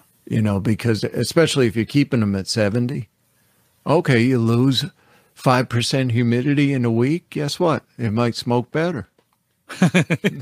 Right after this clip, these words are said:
Speaker 1: So.
Speaker 2: Yeah. Yeah, it might. So this one's sitting out. It's kinda bothering me that it's sitting out right now 'cause I want
Speaker 1: Uh, it's not harming it.
Speaker 2: No, I know, I know, I know it's not. But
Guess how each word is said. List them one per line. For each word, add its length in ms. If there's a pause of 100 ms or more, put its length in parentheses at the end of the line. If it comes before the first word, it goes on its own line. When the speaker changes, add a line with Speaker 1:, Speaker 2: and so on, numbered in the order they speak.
(100)
Speaker 1:
So. 480
Speaker 2:
Yeah. 100 (720)
Yeah, 260 (220)
it 160
might. 260
So 140
this 180
one's 180
sitting 300
out. 240
It's 80
kinda 200
bothering 460
me 200
that 160
it's 140
sitting 260
out 180
right 180
now 220
'cause 160
I 120
want 180
Speaker 1:
Uh, 120 (340)
it's 200
not 200
harming 400
it. 140
Speaker 2:
No, 80 (100)
I 60
know, 240
I 100
know, 200 (140)
I 80
know 120
it's 140
not. 180
But 140